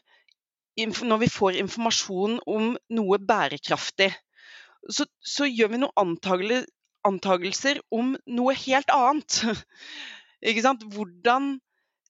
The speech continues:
eh, påvirker det bærekraftige noe annet ved produktet? Eh, og når vi snakker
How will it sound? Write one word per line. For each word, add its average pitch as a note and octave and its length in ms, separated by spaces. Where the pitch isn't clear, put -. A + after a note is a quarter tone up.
eh, A3+ 140
påvirker F#3 1040
det G#3 260
bærekraftige G#3 840
noe A#3+ 280
annet G#3+ 400
ved F#3 160
produktet? A#3+ 440
Eh, A3+ 540
og B3 100
når B3 120
vi C4 100
snakker A#3+ 400